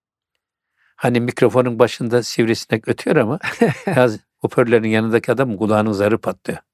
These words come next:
Speaker 2: Evet.
Speaker 1: Demek ki bunların gücü esasında sivrisinek ötmesi gibi bir şey.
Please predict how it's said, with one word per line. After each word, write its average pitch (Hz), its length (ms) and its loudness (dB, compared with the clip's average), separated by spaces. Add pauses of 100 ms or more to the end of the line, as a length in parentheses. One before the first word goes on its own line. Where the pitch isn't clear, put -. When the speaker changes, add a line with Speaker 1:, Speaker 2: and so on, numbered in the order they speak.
(160)
Speaker 2:
Evet. 127 340 -2 (100)
Speaker 1:
Demek 139 240 2
ki - 80 -8
bunların 117 500 -4 (200)
gücü 127 240 0
esasında 123 640 0 (380)
sivrisinek 113 760 0
ötmesi 104 440 -6
gibi 101 280 -6
bir 98 60 -6
şey. 127 240 -10